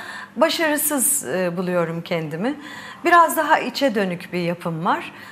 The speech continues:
Bunun tabii bana, e, yazar olma açısından çok büyük faydası var. Yazarlığıma faydası var. Ama diğer anlamda biraz daha görünür olmayı tercih etsem, e, belki daha farklı olacak, e,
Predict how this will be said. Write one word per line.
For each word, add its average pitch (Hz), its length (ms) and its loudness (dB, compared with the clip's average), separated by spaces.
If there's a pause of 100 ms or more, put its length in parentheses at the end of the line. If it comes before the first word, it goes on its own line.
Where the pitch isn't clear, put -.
(160)
Bunun 311 280 0
tabii 294 300 0 (260)
bana, 294 400 4
e, 180 920 -2
yazar 240 400 6 (240)
olma 247 400 4
açısından 269 580 0
çok 359 240 2
büyük 330 240 0
faydası 302 500 4
var. 190 160 4
Yazarlığıma 202 680 2
faydası 202 580 2
var. 156 240 -2 (260)
Ama 247 320 4 (340)
diğer 311 200 6
anlamda 226 520 4
biraz 269 320 4
daha 240 180 4
görünür 233 500 2
olmayı 196 460 0
tercih 190 420 0
etsem, 320 360 2 (720)
e, 233 440 4 (200)
belki 285 540 2 (120)
daha 294 200 6
farklı 190 640 2
olacak, 175 540 -2
e, 151 400 -2